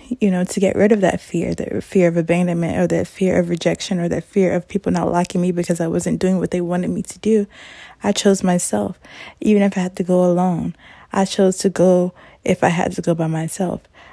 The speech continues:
I chose my path, my purpose. I listened to my, my inner compass, and I let that direct me. I let God direct me.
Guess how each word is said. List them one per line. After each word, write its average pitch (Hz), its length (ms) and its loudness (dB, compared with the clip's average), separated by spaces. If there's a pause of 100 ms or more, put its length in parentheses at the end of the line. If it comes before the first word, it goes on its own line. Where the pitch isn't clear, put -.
I 196 100 -2
chose 190 440 2 (300)
my 180 320 2
path, - 380 -6 (360)
my 190 220 2
purpose. - 580 -6 (1400)
I 190 120 4
listened 190 340 0
to - 120 -2
my, 180 460 0 (340)
my 196 300 4
inner 196 340 4
compass, - 760 -4 (280)
and 196 100 2
I 185 80 0
let 190 220 4
that 185 220 4
direct 175 420 0
me. 175 300 -4 (100)
I 214 60 -2
let 190 240 -2
God 180 280 0
direct 170 440 -8
me. 185 240 -6